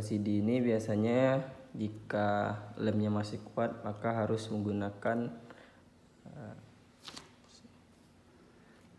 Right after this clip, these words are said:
pemanas. <coughs> Tidak, ketika tidak punya, bisa alternatif lain menggunakan,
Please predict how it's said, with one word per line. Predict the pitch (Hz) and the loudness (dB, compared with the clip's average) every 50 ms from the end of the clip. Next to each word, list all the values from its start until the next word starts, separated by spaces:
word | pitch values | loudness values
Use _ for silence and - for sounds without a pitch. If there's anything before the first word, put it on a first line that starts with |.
| - - - - - - - - - - - - | -20 -20 -20 -20 -20 -20 -20 -20 -20 -20 -4 0
pemanas. | - 117 107 104 101 101 101 101 101 110 139 - - - - - - - - - - - - - - - - - - - - - - - - - - - | 4 4 6 6 4 4 2 2 2 0 0 -2 -6 -8 -10 -12 -16 -18 -20 -20 -20 -20 -18 -16 -16 -16 -18 -20 -20 -20 -20 -20 -20 -20 -20 6 10 12
<coughs> | - - - - - - - - - - - - - - - - - - - - - - - 277 - - - 240 175 160 151 135 123 - - - - - | 12 12 10 8 0 -2 -6 -8 -10 -10 -12 -12 -14 -16 -18 -20 -20 -20 -20 -20 12 12 12 12 12 12 12 12 12 12 10 8 4 0 -2 -4 -4 -2
Tidak, | 113 107 110 98 - 107 - | -2 0 0 0 -2 -2 -4
ketika | 120 101 104 104 107 107 | -4 -4 -2 -2 -2 -2
tidak | - 117 107 110 - - - - | -2 -2 -2 -2 -2 -2 -4 -4
punya, | - 104 110 117 127 131 123 | -4 -2 0 2 2 2 2
bisa | 113 107 107 110 - 117 113 113 113 117 117 113 | 0 0 -2 -4 -2 -2 0 2 2 2 2 0
alternatif | - 110 110 107 113 110 110 107 107 107 - 117 107 - 110 | 0 -2 -4 -4 -4 -4 -4 -4 -4 -6 -8 -10 -10 -8 -6
lain | 104 104 104 107 117 123 131 - - - - - - - - - - - - - - - - - - - - - - - - - - - - | -4 -2 0 0 0 0 -2 -4 -6 -8 -8 -8 -6 -8 -8 -8 -10 -10 -12 -12 -12 -14 -18 -20 -20 -20 -20 -20 -20 -20 -20 -20 -16 -8 -4
menggunakan, | 107 113 107 104 107 104 107 107 107 110 - 127 123 127 127 123 | -2 0 0 2 2 2 2 0 0 0 2 4 4 6 4 2